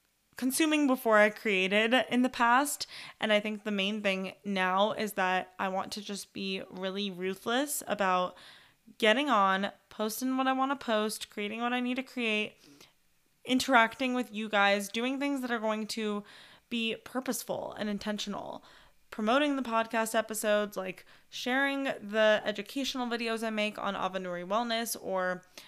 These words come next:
just tips that I like to share on stories, whatever it is, posting and doing my content creation.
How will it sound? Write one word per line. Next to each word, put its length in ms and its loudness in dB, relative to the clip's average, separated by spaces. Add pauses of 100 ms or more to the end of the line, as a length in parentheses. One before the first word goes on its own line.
(160)
just 240 -10
tips 280 -2
that 140 -2
I 120 0
like 180 -2
to 100 -10
share 320 0
on 160 -4
stories, 560 -4
whatever 400 2
it 80 0
is, 220 0
posting 680 -4
and 160 -8
doing 460 -4
my 180 -2
content 420 -6
creation. 840 -4